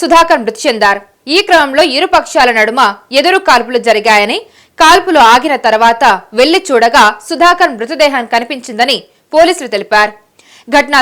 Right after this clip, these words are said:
స్థలంలోనే ఏకే ఫార్టీ సెవెన్ ను స్వాధీనం చేసుకున్నారు. ఇటీవల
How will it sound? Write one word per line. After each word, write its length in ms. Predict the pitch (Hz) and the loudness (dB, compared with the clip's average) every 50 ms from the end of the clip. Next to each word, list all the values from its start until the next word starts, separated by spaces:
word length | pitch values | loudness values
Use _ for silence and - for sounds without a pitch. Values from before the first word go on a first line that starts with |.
| 254 | -2
స్థలంలోనే 580 | - - 254 247 247 247 233 240 233 226 240 277 392 403 _ _ _ _ _ _ - | 0 0 0 0 0 0 0 0 0 -2 -4 -6 -6 -8 _ _ _ _ _ _ -6
ఏకే 340 | 226 262 320 349 339 392 392 392 381 - | -2 0 0 0 0 0 -2 -2 0 0
ఫార్టీ 260 | 302 277 285 269 349 339 - | 0 0 0 0 -2 -4 -2
సెవెన్ 220 | 302 262 254 262 | -2 -2 -2 -2
ను 40 | 330 370 - | -4 -4 0
స్వాధీనం 360 | 320 269 262 269 320 285 226 - - | 0 0 0 0 -2 -6 -6 -6 -6
చేసుకున్నారు. 500 | 220 208 - - 233 220 214 208 202 208 - _ _ _ _ _ _ _ _ _ _ _ _ _ _ _ _ _ _ _ _ _ _ _ _ _ _ _ _ _ _ _ _ _ _ _ _ _ _ _ _ _ _ _ _ _ _ _ _ _ _ _ _ _ _ _ _ _ _ _ _ _ _ - 269 | -8 -8 -6 -8 -6 -4 -2 -2 -4 -6 -10 _ _ _ _ _ _ _ _ _ _ _ _ _ _ _ _ _ _ _ _ _ _ _ _ _ _ _ _ _ _ _ _ _ _ _ _ _ _ _ _ _ _ _ _ _ _ _ _ _ _ _ _ _ _ _ _ _ _ _ _ _ _ -8 -6
ఇటీవల 340 | 330 - 415 427 427 415 415 | -2 -2 0 2 2 2 2